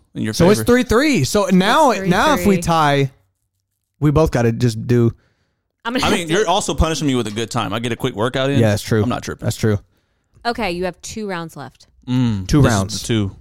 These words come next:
Speaker 3: Okay. The next round is going to be a dry eraser,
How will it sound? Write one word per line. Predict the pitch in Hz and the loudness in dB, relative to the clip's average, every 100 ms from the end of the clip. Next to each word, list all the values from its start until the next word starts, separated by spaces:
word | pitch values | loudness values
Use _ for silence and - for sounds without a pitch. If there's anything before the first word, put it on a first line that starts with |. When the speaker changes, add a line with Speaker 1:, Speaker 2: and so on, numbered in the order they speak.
| - 202 | -12 -8
Speaker 3:
Okay. | 208 202 160 151 - - _ _ - | -6 -4 -6 -8 -14 -18 _ _ -8
The | 180 | -6
next | 185 196 208 - | -4 -6 -6 -8
round | 196 175 147 143 - - _ _ _ _ | -4 -4 -4 -8 -16 -20 _ _ _ _
is | 202 170 | -10 -6
going | 208 208 | -6 -6
to | 214 202 | -10 -10
be | 165 143 156 _ _ _ _ _ _ _ _ _ _ - | -8 -10 -16 _ _ _ _ _ _ _ _ _ _ -6
a | 220 214 | -2 -2
dry | 180 175 190 196 208 254 311 311 _ 233 | -4 -4 -2 0 0 -2 -4 -8 _ -6
eraser, | 220 190 185 202 - 127 110 | -4 -2 -2 -4 -10 -14 -16